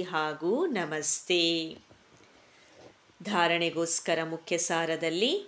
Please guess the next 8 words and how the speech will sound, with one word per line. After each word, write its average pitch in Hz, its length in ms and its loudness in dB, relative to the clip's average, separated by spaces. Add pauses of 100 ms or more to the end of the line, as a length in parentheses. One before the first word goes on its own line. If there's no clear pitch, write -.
(480)
ವಿಕರ್ಮಗಳಿಂದ 233 920 4 (140)
ಮುಕ್ತರಾಗಲು 185 880 2 (120)
ಒಬ್ಬ 220 240 2 (120)
ತಂದೆಯೊಂದಿಗೆ 180 920 2
ಬುದ್ಧಿಯ 175 480 0
ಪ್ರೀತಿಯನ್ನು 202 720 -2
ಇಡಬೇಕಾಗಿದೆ. 175 1000 2 (880)
ಈ 262 120 4